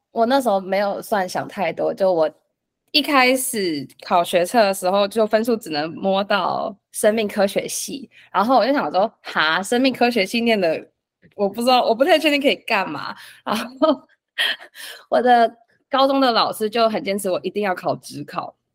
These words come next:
然后后来填完之后分发下来，就想说，嗯，心理系蛮有趣的，我不知道在干嘛，填填看好了。但是呢，因为我数甲考得太烂，就是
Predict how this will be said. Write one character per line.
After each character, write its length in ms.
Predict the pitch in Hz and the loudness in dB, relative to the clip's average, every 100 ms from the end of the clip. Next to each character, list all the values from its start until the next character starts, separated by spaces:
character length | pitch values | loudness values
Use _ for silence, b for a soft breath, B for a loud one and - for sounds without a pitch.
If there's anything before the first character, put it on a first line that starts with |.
| _ _ - | _ _ 0
然 120 | 233 | 2
后 160 | 247 254 | 4 2
后 200 | 285 247 | 2 4
来 160 | 185 | 2
填 200 | 185 208 | 0 -2
完 220 | 196 190 | 0 -2
之 160 | 196 202 | -2 -2
后 240 | 220 214 | 2 2
分 180 | 196 208 | 0 -2
发 160 | 214 202 | 0 0
下 280 | 214 202 165 | 0 -2 -2
来， 260 | 135 139 - _ _ | -4 -12 -20 _ _
就 120 | 330 | -4
想 200 | 311 160 | -2 -2
说， 240 | 185 202 220 | 0 0 0
嗯， 360 | 269 294 302 | 0 0 0
心 200 | 294 294 | -2 -2
理 100 | 277 | -2
系 340 | 196 247 233 - _ _ _ | -4 -4 -6 -8 _ _ _
蛮 160 | - 254 | -2 0
有 100 | 247 | 0
趣 160 | - 233 | 0 0
的， 100 | 196 | 2
我 120 | 170 | 0
不 100 | - | 2
知 0 | |
道 160 | 226 | 2
在 160 | 220 208 | 4 2
干 180 | 220 185 | 0 -2
嘛， 280 | 151 - - _ | -2 -10 -14 _
填 120 | - | -4
填 140 | 220 214 | 0 0
看 220 | 214 202 | 0 0
好 240 | 190 156 | -2 -8
了。 200 | - - - b b b b _ | -8 -14 -18 b b b b _
但 160 | 277 | 2
是 140 | 269 285 | 4 2
呢， 140 | 233 | 2
因 140 | 247 | 4
为 60 | 285 | 4
我 200 | 240 185 | 4 2
数 220 | 190 269 | 0 -2
甲 220 | 208 160 | 0 0
考 200 | - 170 | -2 -2
得 80 | 147 | -2
太 280 | 156 - 214 | -2 0 0
烂， 240 | 190 190 165 | 2 0 -2
就 80 | |
是 240 | 185 196 | -8 -6